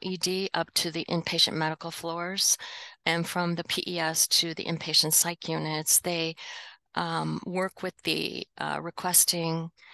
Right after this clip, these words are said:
or, um, approving, admitting physicians to, uh, pick the unit and the bed and assign the beds. And this, this is all done in C C Link, but it's al-,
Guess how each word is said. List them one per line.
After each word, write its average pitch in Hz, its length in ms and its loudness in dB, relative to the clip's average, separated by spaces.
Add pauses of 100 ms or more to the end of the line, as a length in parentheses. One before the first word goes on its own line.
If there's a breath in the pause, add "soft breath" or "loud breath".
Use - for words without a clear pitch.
(360 loud breath)
or, 160 400 -2 (220)
um, 147 520 -2 (560)
approving, 180 760 0
admitting 175 680 4 (320 loud breath)
physicians 170 800 6
to, 160 480 -2 (680 loud breath)
uh, 165 160 -2
pick - 280 -2
the 190 100 -2
unit 185 480 4 (180)
and 165 260 4
the 156 80 -6
bed - 340 -2 (240 loud breath)
and 165 120 4
assign 156 420 6
the 156 80 -2
beds. - 460 2
And 170 140 4
this, 170 220 6 (100)
this 185 180 6
is - 120 6
all 165 140 0
done 170 200 -2
in 170 80 0
C 226 220 6
C 208 180 4
Link, 196 220 0
but 185 100 -4
it's 165 160 4
al-, 165 100 -2